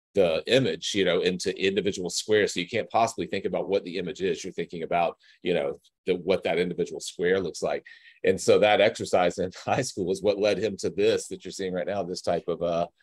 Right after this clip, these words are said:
this type of approach to tattooing. Uh, but yeah, it was really a,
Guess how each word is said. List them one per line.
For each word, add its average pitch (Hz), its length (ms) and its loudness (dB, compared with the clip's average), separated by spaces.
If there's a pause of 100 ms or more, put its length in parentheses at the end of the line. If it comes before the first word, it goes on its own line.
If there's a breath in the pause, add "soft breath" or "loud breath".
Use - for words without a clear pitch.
(480)
this 92 260 0
type 92 180 2
of 82 80 -6
approach 87 440 2
to 90 100 -4
tattooing. 87 560 2 (680)
Uh, 80 300 0 (380)
but 82 180 -8 (140)
yeah, 92 160 4
it - 260 -14
was 90 140 -6
really 87 260 4
a, 82 100 -2